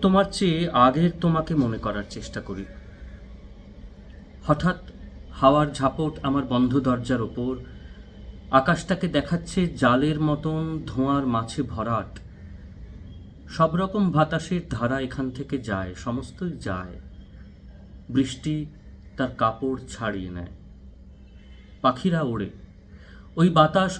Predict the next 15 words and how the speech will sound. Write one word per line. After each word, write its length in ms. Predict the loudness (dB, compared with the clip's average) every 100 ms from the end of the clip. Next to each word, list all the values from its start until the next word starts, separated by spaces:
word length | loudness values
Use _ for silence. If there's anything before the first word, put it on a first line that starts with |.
| -4
উঠছে, 440 | -4 -4 -4 0 2 2 2
বাতাস 380 | 2 2 -2 -4 -8
উঠছে। 420 | -10 -10 -2 -2 -2 -8 -18 -20 -20 -20 -16 0
মানুষের 460 | 4 6 4 0 -6
ক্ষমতার 460 | -4 -2 -2 -4 -2
বিরুদ্ধেই 480 | 0 0 -2 -2 -2
কেবল 300 | 0 -2 -2
আমি 160 | -2 -4
সন্তুষ্ট 520 | -8 -8 -8 -12 -12 -12
থাকতে 360 | -12 -12 -14
পারি। 260 | -12 -12 -12 -18 -18 -20 -20 -20 -20 -20 -20 -20 -20 -20 -14 -8
ঝড় 340 | 2 2 4
এসে 260 | 0 -2 -2 -2
কালো 240 | 0 0 0
পাতাগুলোয় 640 | -2 -2 -2 0 2 2